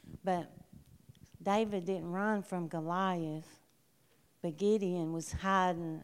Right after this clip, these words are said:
on the threshing floor when he was doing the wheat. What was the difference? David wasn't a, a soldier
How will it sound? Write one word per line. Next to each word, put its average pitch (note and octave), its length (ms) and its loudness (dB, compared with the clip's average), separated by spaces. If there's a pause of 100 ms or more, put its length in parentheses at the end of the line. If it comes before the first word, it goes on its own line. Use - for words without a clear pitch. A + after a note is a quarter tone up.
on E3+ 160 -2
the E3 120 -2
threshing F3 520 -4
floor D#3 500 -4 (440)
when E3 120 0
he F3 220 2
was D#3+ 280 -2
doing E3 380 2
the D3+ 80 0
wheat. D3 520 0 (960)
What F#3+ 140 4
was F#3+ 140 2
the E3 100 -6
difference? F3+ 760 -6 (2000)
David G#3 380 4
wasn't F3+ 360 2
a, D#3 220 0 (180)
a D#3 60 -8
soldier F#3 640 4